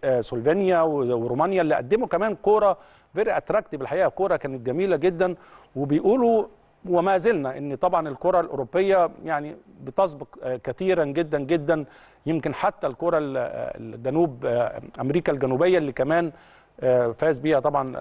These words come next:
كوب أمريكا اللي فاز الأرجنتين امبارح بهذه البطولة. خلينا، آه، نقول مع حضراتكم كمان زي ما بقول لحضراتكم ميسي بي-، يعني بيحرز اللقب الثالث على التوالي عال-، عالميًا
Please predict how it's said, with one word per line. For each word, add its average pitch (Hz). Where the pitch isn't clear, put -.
كوب 147
أمريكا 135
اللي 120
فاز 135
الأرجنتين 120
امبارح 139
بهذه 127
البطولة. 113
خلينا، 208
آه، 139
نقول 160
مع 180
حضراتكم 156
كمان 175
زي 160
ما 156
بقول 170
لحضراتكم 156
ميسي 185
بي-، 131
يعني 131
بيحرز 151
اللقب 135
الثالث 175
على 131
التوالي 165
عال-، 123
عالميًا 143